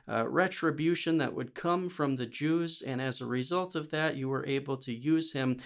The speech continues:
as a powerful witness for the Lord Jesus in these situations. We pray that this would give us boldness as well to share, uh, the good news about Christ with those in whom we come to contact.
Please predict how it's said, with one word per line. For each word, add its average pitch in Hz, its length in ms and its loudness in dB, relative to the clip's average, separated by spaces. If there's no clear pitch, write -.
as 117 160 -2
a 120 60 0
powerful 175 600 2
witness 101 520 -4
for - 180 -6
the 117 140 -2
Lord 123 300 2
Jesus 117 580 -2
in 139 200 0
these 123 300 0
situations. 107 880 -4
We 123 140 -4
pray 139 280 -2
that 127 200 -2
this 214 240 0
would 160 160 0
give 156 220 0
us 190 260 0
boldness 127 680 0
as 123 180 -2
well 151 440 -2
to 135 100 -2
share, 139 600 2
uh, 117 100 0
the 135 160 0
good 156 260 4
news 147 380 4
about 117 400 0
Christ 110 460 -4
with 120 200 -6
those 139 460 2
in 120 140 0
whom 131 260 2
we 135 200 2
come 123 400 0
to - 100 -4
contact. 104 840 -4